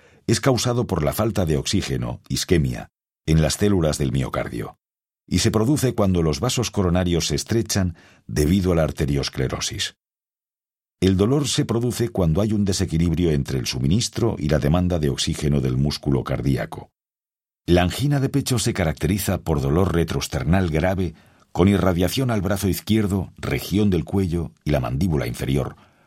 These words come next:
con duración de uno a cinco minutos. El dolor ocurre comúnmente durante el esfuerzo y se puede aliviar utilizando gliceril trinitrato en aerosol o comprimidos administrados por vía sublingual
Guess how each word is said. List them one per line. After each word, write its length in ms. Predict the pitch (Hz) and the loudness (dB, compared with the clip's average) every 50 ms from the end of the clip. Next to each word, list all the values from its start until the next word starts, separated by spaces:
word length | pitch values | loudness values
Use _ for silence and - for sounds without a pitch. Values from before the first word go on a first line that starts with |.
| _ _ | _ _
con 160 | _ - 101 104 | _ 2 4 4
duración 460 | 104 101 101 92 - 120 131 127 110 | 4 2 0 0 0 0 0 0 0
de 100 | 95 98 | 0 0
uno 240 | 104 113 107 92 80 | 0 0 0 0 -2
a 60 | 76 | -2
cinco 320 | - 85 82 73 65 65 | 0 0 0 0 0 -2
minutos. 560 | 62 62 57 53 - - - - - - - _ _ _ _ _ _ _ _ _ _ _ _ _ _ _ _ _ _ | -4 -4 -6 -8 -10 -12 -12 -12 -12 -12 -12 _ _ _ _ _ _ _ _ _ _ _ _ _ _ _ _ _ _
El 180 | 85 92 92 90 | 4 4 4 6
dolor 360 | 95 107 135 151 156 123 - - | 4 4 4 2 0 -2 0 -2
ocurre 400 | 87 - - 135 - 113 117 90 | -2 0 0 0 0 0 0 0
comúnmente 680 | 76 73 76 92 107 101 87 87 90 82 67 - 73 64 | 0 0 2 2 2 2 2 2 0 0 0 -2 -2 -2
durante 320 | 64 62 58 55 53 64 | -2 -4 -4 -6 -6 -6
el 60 | 58 | -4
esfuerzo 520 | 58 - - 78 80 - - - - - - - - - - - _ | -4 -4 0 0 0 0 -2 -6 -10 -12 -14 -18 -20 -20 -20 -20 _
y 100 | _ - | _ -4
se 120 | - - 87 | -2 -2 -2
puede 300 | - 110 151 143 147 135 | 0 0 0 2 2 0
aliviar 380 | 117 110 104 90 92 95 92 | 0 0 0 2 2 2 0
utilizando 640 | 92 80 76 73 76 73 - 101 98 95 85 85 80 | 0 -2 0 -2 -2 0 0 0 0 2 2 0 0
gliceril 520 | 73 78 80 - - 76 80 87 87 76 69 | 0 0 -2 0 0 0 0 0 0 -2 -2
trinitrato 680 | - 71 69 69 67 - 76 71 65 - 62 58 57 - - | -2 0 0 0 0 0 -2 -2 -2 -2 -6 -8 -8 -6 -6
en 120 | 67 62 | -4 -4
aerosol 600 | 58 58 57 50 53 - - 90 82 80 78 - - | -4 -4 -4 -4 -4 -2 0 2 2 2 0 -2 -4
o 140 | - 78 | -4 0
comprimidos 580 | 80 92 82 - 71 76 101 113 98 95 - 85 | 2 2 2 2 2 2 2 2 2 0 0 0
administrados 720 | 76 73 71 69 67 67 - - 78 78 64 67 65 - | 0 0 0 0 -2 -2 -2 -2 -2 0 0 -2 -4 -4
por 180 | - 64 65 60 | -4 -4 -2 0
vía 180 | 76 80 78 | 2 2 2
sublingual 680 | 76 - 78 65 60 65 62 60 62 73 71 69 67 65 | 0 0 -2 -2 -2 -2 -2 0 0 2 2 2 0 -4